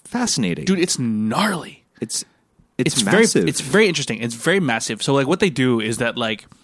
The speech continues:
Speaker 2: is it once a year?
Speaker 1: Something like that.
Speaker 2: Was I just that lucky to be there? So, like, I went
Speaker 1: Yeah,
Speaker 2: to Bali.
Speaker 1: it's, it's a day, it's a day that they
Speaker 2: It is, right?
Speaker 1: s-,
Speaker 2: It's,
Speaker 1: yeah.
Speaker 2: like, one day.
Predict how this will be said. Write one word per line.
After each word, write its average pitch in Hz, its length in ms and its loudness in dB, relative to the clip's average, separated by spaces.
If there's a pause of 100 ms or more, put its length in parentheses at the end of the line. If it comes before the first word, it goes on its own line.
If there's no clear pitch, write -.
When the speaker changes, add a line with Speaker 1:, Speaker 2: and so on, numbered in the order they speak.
(320)
Speaker 2:
is 202 120 2
it 381 80 2
once 330 200 -2
a 269 60 0
year? 320 260 -2 (600)
Speaker 1:
Something 101 300 -2
like 87 140 -2
that. - 40 -6
Speaker 2:
Was 262 100 2
I 370 40 2
just - 220 0
that 180 140 2
lucky 139 260 0
to 131 60 -2
be 123 140 -2
there? 135 160 -2
So, 165 120 0
like, 156 140 2
I 160 60 2
went 175 160 6
Speaker 1:
Yeah, 87 60 4
Speaker 2:
to 120 60 -4
Bali. 123 280 4
Speaker 1:
it's, 123 60 2
it's 113 60 2
a 120 40 6
day, 117 240 4
it's 107 220 0
a 104 60 2
day 98 240 4
that 90 180 -2
they - 80 2
Speaker 2:
It 254 60 6
is, 208 180 6
right? 131 80 2
Speaker 1:
s-, 151 80 0
Speaker 2:
It's, 170 80 2
Speaker 1:
yeah. 143 60 0
Speaker 2:
like, 127 80 -8
one 151 180 2
day. 123 180 -2